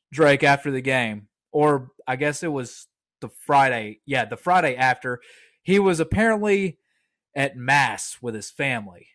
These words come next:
Liked a tweet, just somehow, uh, the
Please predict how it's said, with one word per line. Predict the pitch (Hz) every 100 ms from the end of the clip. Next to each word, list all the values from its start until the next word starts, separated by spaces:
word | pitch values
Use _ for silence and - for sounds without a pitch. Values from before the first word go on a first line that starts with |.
| _ -
Liked | 220 269 330
a | 285
tweet, | - 311 294 160
just | - 175 160 -
somehow, | 233 247 220 214 208 175 165 -
uh, | 196 - _ -
the | 147 196